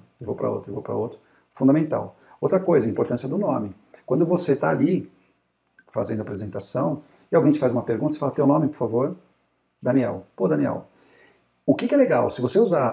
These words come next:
todas as técnicas juntas, então memorização, imagem mental. Se eu co-, eu conheço algum Daniel? Hum, eu conheço vários, né? Então eu tenho um Daniel que eu conheço mais, é meu amigo. Tá legal. Eu bato o olho nesse Daniel, eu faço uma imagem mental e uma associação com o Daniel que eu conheço imediatamente.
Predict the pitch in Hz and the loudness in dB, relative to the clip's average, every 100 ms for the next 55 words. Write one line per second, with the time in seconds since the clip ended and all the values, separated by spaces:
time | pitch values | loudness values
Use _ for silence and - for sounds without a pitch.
0 | - 190 185 143 139 120 120 107 120 160 | 2 4 4 4 2 2 -2 -2 -2 -2
1 | 135 104 104 131 151 156 147 139 - 120 | -2 -6 -2 2 2 2 0 0 0 -2
2 | 113 117 127 131 131 - - - - 139 | 0 0 4 4 4 0 -10 -10 -4 -4
3 | - - - 175 - 113 107 107 113 120 | -4 -8 -2 0 0 -4 -4 -6 -4 -4
4 | 92 - _ _ _ _ _ _ _ _ | -6 -14 _ _ _ _ _ _ _ _
5 | _ - 117 107 101 143 131 95 87 - | _ -10 -8 -6 -4 -2 -2 -2 -8 -16
6 | - _ _ _ - - 78 - 139 - | -20 _ _ _ -14 -14 -14 -18 -10 -8
7 | - - 117 117 127 123 120 123 127 - | -8 -10 -10 -6 -4 -2 0 -2 -4 -6
8 | 131 131 123 - 123 - - - 110 113 | -6 -4 -4 -4 -6 -6 -14 -10 -6 -6
9 | - - _ _ _ _ _ 135 151 127 | -6 -14 _ _ _ _ _ 0 2 2
10 | 107 - 113 143 185 180 156 151 147 135 | 0 -2 0 2 2 2 2 2 0 0
11 | 127 135 - - - 139 - 139 127 139 | 2 2 -2 -4 -2 -2 2 4 6 4
12 | 156 156 139 143 147 143 139 147 151 139 | 2 2 2 4 4 4 2 -2 0 0
13 | 151 139 127 131 127 127 135 127 127 139 | 0 2 2 4 2 0 -2 -4 -2 -2
14 | 135 135 - 101 - - | 0 -2 -8 -12 -18 -20